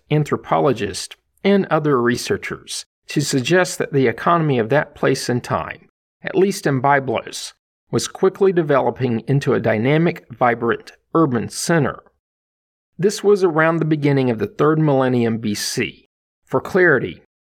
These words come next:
and to pick a year, just think of it as being around twenty-nine hundred B C,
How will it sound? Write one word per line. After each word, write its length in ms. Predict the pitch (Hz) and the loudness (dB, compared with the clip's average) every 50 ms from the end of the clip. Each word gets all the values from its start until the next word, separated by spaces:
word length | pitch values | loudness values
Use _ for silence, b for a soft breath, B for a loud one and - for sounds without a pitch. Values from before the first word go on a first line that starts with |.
| _ _ _ | _ _ _
and 220 | 190 196 208 208 180 | 0 2 2 2 0
to 80 | - | -2
pick 300 | - - 180 147 - - | -2 -2 0 0 0 0
a 80 | 123 107 | -2 -2
year, 420 | 101 95 80 76 - - - - _ _ _ _ _ _ _ _ _ 170 | -2 -4 -6 -8 -8 -10 -14 -20 _ _ _ _ _ _ _ _ _ -6
just 380 | 123 143 185 190 - - - | -2 0 0 0 0 -4 -4
think 260 | - 175 175 151 139 147 | 0 0 0 2 0 0
of 140 | 123 117 | 0 0
it 140 | 113 113 - - | -2 -2 0 0
as 140 | 123 113 110 | -2 -2 0
being 260 | 117 139 139 135 131 | 0 0 0 2 2
around 380 | 123 117 117 113 110 107 107 - | 2 0 0 0 -2 -2 -4 -8
twenty-nine 560 | - - 117 110 107 101 107 101 90 87 - | -8 -6 -4 -4 -4 -4 -4 -4 -6 -6 -8
hundred 480 | - - 180 180 175 156 131 113 104 | -6 -2 0 2 2 2 0 0 -4
B 140 | - 107 95 | -6 -6 -6
C, 460 | 98 - - - 98 - - - _ | -6 -8 -8 -8 -10 -10 -12 -16 _